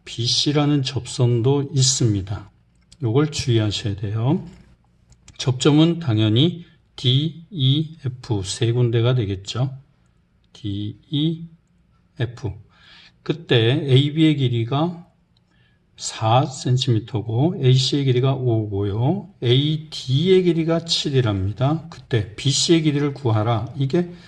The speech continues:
어, 문제가 되겠습니다. 그러면 우선 비씨의 길이는요. 우리가 B에서도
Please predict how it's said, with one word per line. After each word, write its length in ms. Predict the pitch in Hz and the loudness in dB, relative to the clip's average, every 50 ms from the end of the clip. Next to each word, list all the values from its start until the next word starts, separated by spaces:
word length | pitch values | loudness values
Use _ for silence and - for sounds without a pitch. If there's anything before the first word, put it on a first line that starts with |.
| - - - - | -20 -20 -10 -6
어, 160 | - 104 104 101 | -4 -2 -2 -2
문제가 440 | 104 110 113 120 110 110 107 98 | -2 2 2 2 4 2 0 0
되겠습니다. 640 | 98 104 92 92 95 - - 110 95 101 - - - - - _ - - - - - - - - | -2 -4 -6 -6 -8 -8 -8 -10 -10 -12 -14 -16 -20 -20 -20 _ -20 -20 -20 -20 -20 -20 -20 -8
그러면 600 | - 135 135 131 120 120 131 127 101 90 - - - - - - - - - - - - - - | -2 2 4 4 6 6 6 4 4 0 -4 -10 -18 -20 -20 -20 -20 -20 -20 -20 -20 -20 -10 -4
우선 300 | 147 131 - 175 147 131 | -2 2 4 4 4 4
비씨의 520 | 127 - 135 127 - - - - 180 175 151 | 2 0 0 0 2 2 4 4 4 4 6
길이는요. 720 | 123 117 110 113 107 107 107 101 107 131 143 110 90 92 - - - - - _ _ _ _ _ _ _ _ _ _ _ _ _ _ - - - - | 4 2 2 0 0 0 0 0 0 0 0 0 -4 -6 -10 -16 -20 -20 -20 _ _ _ _ _ _ _ _ _ _ _ _ _ _ -20 -20 -4 -2
우리가 720 | 131 123 123 110 110 101 98 104 120 151 160 131 - - _ _ - - _ _ _ _ _ _ _ _ _ _ _ _ _ _ _ _ _ _ _ _ _ _ _ _ _ _ _ _ | 2 2 4 2 2 0 -2 0 0 -2 -2 -4 -10 -18 _ _ -20 -20 _ _ _ _ _ _ _ _ _ _ _ _ _ _ _ _ _ _ _ _ _ _ _ _ _ _ _ _
B에서도 1160 | - - 131 135 139 147 151 147 139 - - 147 131 135 143 143 147 151 170 170 - - - | -4 0 2 4 6 6 4 4 2 2 0 0 2 2 2 2 2 2 -2 -4 -8 -14 -20